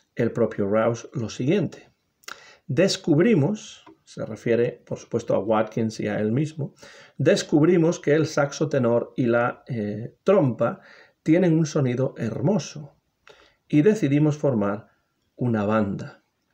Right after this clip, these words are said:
Las grabaciones de esta banda que se encuentran aquí en este disco, eh, la banda se llamaba Les Jazz Modes, mm, porque claro, eh, la trompa en inglés es French horn, el cuerno francés, y entonces en relación o,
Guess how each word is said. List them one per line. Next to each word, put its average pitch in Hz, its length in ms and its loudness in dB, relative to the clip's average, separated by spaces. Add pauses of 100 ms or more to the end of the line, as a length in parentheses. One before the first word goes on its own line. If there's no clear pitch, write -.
(800)
Las 131 120 2
grabaciones 151 640 4
de 147 60 2
esta 151 180 0
banda 156 280 4
que 139 100 -4
se - 120 -8
encuentran 127 460 0
aquí 143 260 -4
en 139 140 -4
este 135 220 -6
disco, 170 360 -8 (1400)
eh, 107 440 -2
la 117 120 -2
banda 117 240 0
se - 160 -8
llamaba 113 320 0
Les 113 320 2
Jazz 120 400 0
Modes, 139 640 -2 (260)
mm, - 500 -12
porque - 280 -4
claro, 151 440 -2 (600)
eh, 104 720 -4
la 117 200 -4
trompa 131 460 2
en 123 80 0
inglés 127 400 0
es 131 200 -2
French 120 460 -2
horn, 131 260 2
el 113 120 -4
cuerno 120 260 0
francés, 127 460 -2
y 123 40 -4
entonces 127 440 -4
en 110 160 0
relación 117 640 -2
o, 110 200 -6